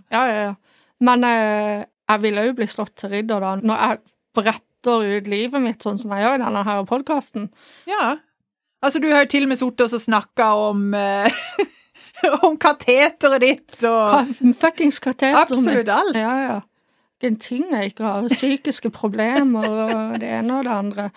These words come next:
Speaker 2: Ja, du har, du har tatt opp alt.
Speaker 1: Jeg har det.
Speaker 2: Jeg tenker, eh,
Speaker 1: Da vil jeg
Speaker 2: altså,
Speaker 1: ha, da vil jeg være ridder.
Speaker 2: man skal få noe igjen for det.
Speaker 1: Da vil jeg helst være ridder så lenge Harald lever, for at jeg vil bli, jeg vil møte Harald.
Speaker 2: Ja, altså, kronprinsen, det er ikke det samme.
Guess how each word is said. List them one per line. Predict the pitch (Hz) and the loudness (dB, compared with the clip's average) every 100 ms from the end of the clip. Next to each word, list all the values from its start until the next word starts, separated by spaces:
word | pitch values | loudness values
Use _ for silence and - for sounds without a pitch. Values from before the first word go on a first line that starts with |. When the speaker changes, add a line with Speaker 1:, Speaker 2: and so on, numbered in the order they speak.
| - | -10
Speaker 2:
Ja, | 403 | -4
du | 277 | 0
har, | 254 220 | 0 -2
du | |
har | 233 | -4
tatt | 220 185 185 | -4 -6 -6
opp | 175 | -4
alt. | 262 339 - - - | -4 -4 -14 -20 -12
Speaker 1:
Jeg | 233 | -6
har | 269 | -4
det. | 269 214 - | -4 -8 -8
Speaker 2:
Jeg | 247 233 | -6 -6
tenker, | 220 202 214 190 175 165 | -4 -6 -6 -6 -6 -10
eh, | - 151 120 - 226 | -14 -12 -12 -14 -6
Speaker 1:
Da | 220 | -4
vil | 214 311 | -2 -2
jeg | |
Speaker 2:
altså, | 294 | 0
Speaker 1:
ha, | 240 220 208 | 0 -2 -4
da | 220 | -6
vil | 294 | -6
jeg | 349 226 | -4 -4
være | 202 196 | -4 -8
ridder. | 196 196 220 - _ | -12 -12 -14 -16 _
Speaker 2:
man | 226 220 | -6 -4
skal | - 196 | -2 -2
få | - 269 | -2 -2
noe | 226 | -2
igjen | 190 190 339 | -4 -6 -8
for | - 330 185 | -4 -4 -4
det. | 196 _ _ _ _ | -6 _ _ _ _
Speaker 1:
Da | 226 | -2
vil | 262 | 0
jeg | 247 | 0
helst | 262 - | -2 -2
være | 254 214 208 202 | -2 -2 -4 -6
ridder | 214 220 208 | -6 -4 -6
så | - | -4
lenge | 208 208 208 208 208 208 208 208 | -6 -4 -4 -4 -4 -4 -4 -6
Harald | 185 202 202 247 | -6 -4 -2 -2
lever, | 220 202 196 202 | -2 -2 -4 -4
for | 214 | -6
at | 214 | -4
jeg | 214 247 | -4 -2
vil | 240 | -4
bli, | 214 202 202 - | -4 -6 -8 -10
jeg | - 220 240 | -8 -6 -4
vil | 214 | -2
møte | 208 196 - 214 214 | -4 -6 -6 -6 -6
Harald. | - 220 190 220 269 - _ _ _ _ - | -4 -6 -2 -2 -2 -10 _ _ _ _ -4
Speaker 2:
Ja, | 214 208 - | 0 0 -2
altså, | 214 - 208 196 185 - 220 _ | -4 -6 -4 -4 -4 -10 -20 _
kronprinsen, | - 208 240 254 208 214 202 175 | -10 -4 -4 -4 -6 -6 -10 -12
det | |
er | 139 | -12
ikke | - 359 349 | -6 -4 -4
det | |
samme. | - 156 - 185 | -8 -12 -16 -18